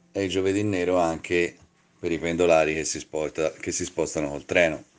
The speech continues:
C'è stato un guasto temporaneo, l'immancabile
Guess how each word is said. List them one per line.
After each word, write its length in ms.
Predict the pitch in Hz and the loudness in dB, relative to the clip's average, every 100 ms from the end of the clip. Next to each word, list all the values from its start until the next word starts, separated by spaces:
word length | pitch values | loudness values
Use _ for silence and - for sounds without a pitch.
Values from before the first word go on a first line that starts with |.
| _ _ _ _ _ _ _ _ _ | _ _ _ _ _ _ _ _ _
C'è 140 | 85 | -8
stato 260 | - 101 92 | 4 4 4
un 100 | 90 | 4
guasto 800 | 90 90 82 - 82 80 78 76 | 6 6 6 0 0 0 0 -2
temporaneo, 1040 | 85 80 87 87 87 80 78 76 71 67 - | -4 -6 -2 2 2 2 0 -2 -4 -8 -14
l'immancabile 1120 | - 90 92 85 67 101 95 80 76 71 67 | -8 -4 0 -2 0 4 4 4 0 -2 -6